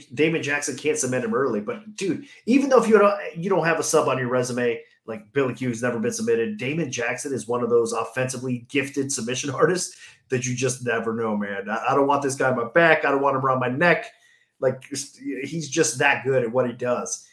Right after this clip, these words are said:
And he's, he's starting to be a little bit more of a threat on the feet, but that's not exactly where you wanna be, especially with Billy Q. I think overall, Billy Q's been really impressive, man. So, yeah, it's, it's one of those things, though. I would expect him to maybe lose round one if he doesn't get finished. I mean, I think there's an outside shot he does get submitted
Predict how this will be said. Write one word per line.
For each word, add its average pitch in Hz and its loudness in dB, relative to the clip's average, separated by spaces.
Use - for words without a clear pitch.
And 196 2
he's, 415 -6
he's - -2
starting 466 2
to 427 -4
be 381 0
a 302 -4
little 330 -2
bit 240 0
more 220 6
of 196 -2
a 185 -4
threat 175 2
on 156 -2
the 156 -8
feet, 131 -4
but 151 -4
that's 151 -2
not 135 0
exactly 120 -4
where 110 -2
you 110 -4
wanna 107 -2
be, 104 -10
especially 123 -6
with 110 -8
Billy 113 -4
Q. 107 -10
I 110 -12
think 123 -6
overall, 117 0
Billy 113 0
Q's 110 -10
been 101 -14
really 113 -4
impressive, 104 -8
man. 98 -12
So, 107 -2
yeah, 131 2
it's, 135 -2
it's 131 -8
one 147 4
of 147 2
those 139 0
things, 147 -2
though. 127 -2
I 113 0
would 135 2
expect 127 -4
him 110 -6
to 110 -6
maybe 120 -2
lose 123 -4
round 113 -4
one 131 -2
if 120 -6
he 123 -4
doesn't 156 2
get - -10
finished. 202 0
I 127 -2
mean, 131 -2
I 156 4
think 175 -2
there's 170 0
an 170 -4
outside 180 -2
shot 175 -2
he - -10
does 175 -4
get 160 -6
submitted 110 -8